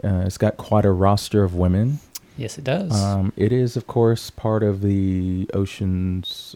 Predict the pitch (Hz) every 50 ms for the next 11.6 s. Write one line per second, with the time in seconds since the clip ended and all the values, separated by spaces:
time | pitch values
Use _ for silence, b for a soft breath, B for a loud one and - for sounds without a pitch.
0 | - - 98 101 - - 92 98 110 117 117 117 113 113 110 101 98 92 - -
1 | 95 90 90 87 - - 165 - 98 98 98 98 95 95 98 95 95 90 - -
2 | _ - - - - - - - 107 104 101 98 101 98 95 95 95 - - -
3 | - _ B B B B B B B B - 92 92 90 90 90 90 - - -
4 | 92 - - 98 98 - - - 107 101 95 95 95 92 90 87 87 87 85 80
5 | 95 90 85 87 - - 127 127 123 123 117 113 110 - 127 113 113 117 120 120
6 | 117 - - - - - 110 107 - - 113 117 117 117 120 120 120 117 113 110
7 | 110 113 117 123 156 175 - _ _ _ b b b b b b b b b b
8 | b b b b b b - - 113 101 98 98 98 95 92 95 95 98 98 -
9 | - - - - - - 117 113 - - - - - - 131 127 131 131 123 117
10 | 110 107 - - 131 123 120 117 104 110 135 156 170 - - _ _ - - 117
11 | 110 - 110 117 123 127 - - 139 135 -